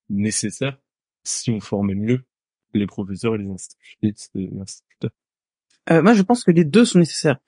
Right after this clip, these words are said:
Speaker 2: Il faut avoir un côté plus professionnel. Après, pour moi, dans le primaire, c'est faire venir quelqu'un. Mais du coup, je suis plus de l'avis, il faut garder le, le professeur avec eux.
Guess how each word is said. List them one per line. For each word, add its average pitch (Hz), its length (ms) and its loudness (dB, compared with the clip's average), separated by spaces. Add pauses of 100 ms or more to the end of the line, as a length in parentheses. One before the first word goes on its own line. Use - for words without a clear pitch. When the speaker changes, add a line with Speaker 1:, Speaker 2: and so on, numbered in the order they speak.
(240)
Speaker 2:
Il 175 100 8
faut 220 320 6
avoir 170 480 4
un 147 80 -2
côté 147 280 -4
plus 147 160 -8 (200)
professionnel. 175 580 4
Après, 185 300 2
pour 151 200 2
moi, 160 120 6
dans 151 80 6
le 135 60 -2
primaire, 165 320 2
c'est 127 120 -12 (1040)
faire 127 100 -20
venir 127 220 -16
quelqu'un. 131 280 -20 (880)
Mais 165 140 6
du 156 120 6
coup, 247 180 6
je 214 100 8
suis 165 180 0
plus 185 220 8
de 165 80 8
l'avis, 160 380 6
il 175 80 6
faut 165 140 2
garder 165 340 4
le, 143 380 -8
le 143 140 -18
professeur 165 440 -4 (180)
avec 156 280 -16
eux. 160 80 -16